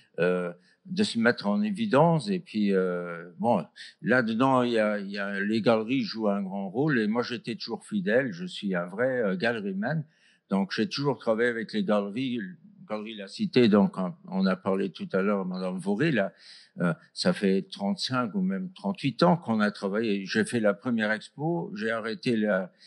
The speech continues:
euh, la galerie et puis après, maintenant, j'ai, je suis chez Bernard Cessan. Euh, c'est,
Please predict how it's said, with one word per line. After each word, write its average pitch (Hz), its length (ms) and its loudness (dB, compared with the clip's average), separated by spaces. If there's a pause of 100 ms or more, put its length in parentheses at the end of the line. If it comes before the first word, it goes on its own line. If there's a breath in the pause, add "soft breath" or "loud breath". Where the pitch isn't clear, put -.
(280 loud breath)
euh, 87 500 -4
la 98 160 2
galerie 107 540 2
et 110 80 2
puis 98 320 4
après, 117 320 2
maintenant, 104 360 2
j'ai, 95 360 -2
je 92 160 -12
suis 101 200 -8
chez 87 460 -8
Bernard 95 440 2
Cessan. 143 520 -4 (460 soft breath)
Euh, 82 240 0
c'est, 85 400 -4